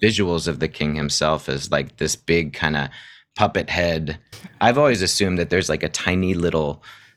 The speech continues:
you know, <laughs> Wizard of Oz or some kind of, you know, uh, insecure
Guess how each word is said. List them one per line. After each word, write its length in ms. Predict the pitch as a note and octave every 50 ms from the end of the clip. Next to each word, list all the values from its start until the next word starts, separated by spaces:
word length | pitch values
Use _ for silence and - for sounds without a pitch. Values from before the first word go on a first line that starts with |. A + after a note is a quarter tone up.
| _ - -
you 120 | D#2 D#2
know, 320 | D2 D2+ D2 D2+ D2 D2 D2 - -
<laughs> 140 | - - -
Wizard 320 | D#2+ G2+ G2+ G2 F#2+ D#2+
of 140 | F#2+ F2 F#2+
Oz 420 | F#2+ F2+ F2 F2+ F2+ F2+ E2+ D#2 E2+
or 100 | E2 E2
some 300 | - - E2+ E2 E2 D2+
kind 200 | - - D#2+ D#2
of, 260 | E2 D#2+ - - - -
you 120 | E2 D#2+
know, 180 | C#2 B1+ C#2+ D2 - - - - - - - - - - - - - - - - - -
uh, 260 | E2 E2 D#2 D2+ D#2+ D2
insecure 680 | - A#2 A2+ G#2+ - A#2 G2+ - - A2 G2 F#2 F2+ E2+